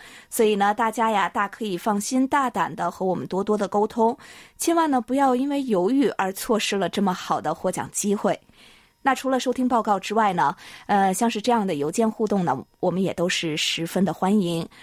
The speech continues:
而且呢，您都也有机会呢获得我们的奖品。另外呀，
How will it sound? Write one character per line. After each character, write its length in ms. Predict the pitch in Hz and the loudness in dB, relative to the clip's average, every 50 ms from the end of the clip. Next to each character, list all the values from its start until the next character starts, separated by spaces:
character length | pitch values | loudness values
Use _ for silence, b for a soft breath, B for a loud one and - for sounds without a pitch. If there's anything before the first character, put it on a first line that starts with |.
| B B B | B B B
而 120 | - 202 | -4 -4
且 200 | 190 - - 165 | -2 -2 -4 -2
呢， 180 | 165 175 165 175 B B B B B | 0 0 -2 -2 B B B B B
您 180 | _ 208 196 214 | _ 2 2 4
都 120 | 220 220 | 2 2
也 260 | 214 208 185 180 180 196 | 2 2 2 2 0 0
有 120 | 175 - | 0 -2
机 240 | - - 226 226 240 | -4 -4 -2 0 0
会 180 | 240 - 226 202 | 2 2 0 0
呢 120 | 170 131 101 | 0 -2 -4
获 240 | - - - 180 | -4 -4 -4 -4
得 120 | 165 - 170 | -2 0 -2
我 120 | 170 156 | -2 -2
们 80 | - 127 | -2 -4
的 80 | - | -8
奖 240 | 160 - - 127 165 | -6 -6 -4 -4 -4
品。 240 | 202 - - 165 - - _ _ _ _ _ _ _ _ _ _ _ _ _ | -4 -2 -2 -4 -4 -6 _ _ _ _ _ _ _ _ _ _ _ _ _
另 140 | - 254 254 | 0 2 2
外 160 | 269 262 233 | 2 2 2
呀， 220 | 190 143 98 - | 0 -2 -4 -4